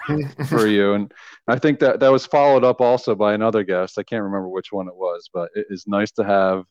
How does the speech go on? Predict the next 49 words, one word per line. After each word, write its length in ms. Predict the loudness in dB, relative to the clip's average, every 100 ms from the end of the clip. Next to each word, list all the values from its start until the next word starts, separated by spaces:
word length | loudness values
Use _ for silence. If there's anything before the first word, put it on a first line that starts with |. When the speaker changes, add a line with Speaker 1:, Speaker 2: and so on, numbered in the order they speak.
| _ -4
Speaker 2:
the 240 | -2 -2
Mactastic 840 | 0 0 -2 0 0 0 -4 -4
on 260 | 0 -2 -2
here. 300 | -6 -8 -12 _ _ -10
So 260 | 0 2
Mac, 340 | 4 2 2 0
I 80 | 0
think 400 | 0 -2 -6 _ _ -20
I'm 140 | -18 -14
just 180 | -4
gonna 180 | 0 0
start 380 | 2 2 2 2
you 80 | 2
off 280 | 4 2 2
where 160 | 2
we 100 | 2
normally 360 | 2 2 2 0
start 320 | 0 0 0
this 180 | -4 -2
off, 320 | 2 2 0
and 100 | -4
just, 280 | -4 -4 -4
you 80 | -4
know, 300 | -2 -2 -6 _ _ _ _ -4
what's 280 | -2 0 4
your, 200 | 6 6
uh, 140 | 6
what's 240 | 4 0 0
your 100 | -2
crypto 460 | 0 0 2 2
journey 320 | 0 -4 -2
like, 280 | 0 0 -2 -6
and, 260 | -12 -16 _
and 140 | _ -4
how 180 | -2 -2
did 120 | -2
you, 60 | -2
Speaker 1:
Ah. 260 | -2 -4 -10 _ -4
Speaker 2:
how 100 | -4
did 100 | -4
you 80 | -4
get 100 | -2
into 240 | -2 -2
Theta? 380 | 0 0 0 -4 _ _
Speaker 1:
Wow. 580 | -8 0 0 0 -4 -12 _ _ _
Crypto 340 | -2 0 0 -2
started 440 | 0 0 2 -2
for 160 | -4 -2
me 480 | 0 0 -2 -4